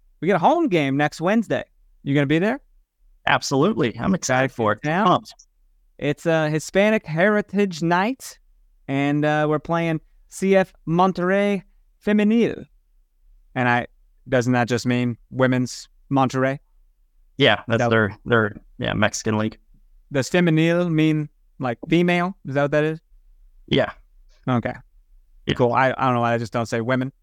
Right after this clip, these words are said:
Speaker 1: I, I hate the word female. You know, is that, it just feels weird, right?
Speaker 2: Yeah, no, we don't call it male, male soccer.
Speaker 1: No.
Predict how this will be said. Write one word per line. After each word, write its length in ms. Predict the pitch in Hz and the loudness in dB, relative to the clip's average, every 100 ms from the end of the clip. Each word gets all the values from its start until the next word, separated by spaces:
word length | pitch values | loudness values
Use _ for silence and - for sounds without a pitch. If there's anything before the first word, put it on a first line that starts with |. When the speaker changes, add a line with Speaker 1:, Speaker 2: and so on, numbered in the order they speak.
| - | -14
Speaker 1:
I, 260 | 123 113 | -10 -8
I 20 | 120 | -4
hate 160 | 120 | -6
the 60 | 120 | -2
word 240 | 123 117 - _ _ | -2 -2 -6 _ _
female. 560 | 160 147 143 139 143 - _ _ _ | 0 2 2 2 -2 -6 _ _ _
You 160 | - 139 | -6 -2
know, 100 | 139 | 0
is 100 | 127 | 0
that, 160 | 131 113 | 0 -2
it 60 | |
just 160 | 127 - | -6 -4
feels 180 | 127 117 | -4 -2
weird, 240 | 127 113 | -2 -2
right? 220 | 117 120 - _ _ _ _ _ _ _ | -4 -6 -10 _ _ _ _ _ _ _
Speaker 2:
Yeah, 260 | 202 175 123 | 0 4 2
no, 120 | 160 | 2
we 100 | 170 | 2
don't 160 | 185 156 | 2 2
call 220 | 156 143 | 2 0
it 40 | - | 2
male, 480 | 117 131 117 104 - | 0 2 2 -2 -6
male 300 | 123 120 127 | -4 0 0
soccer. 540 | 117 - - - 131 139 _ _ - | 0 -2 -4 -4 -12 -14 _ _ 0
Speaker 1:
No. 280 | 190 185 | 2 2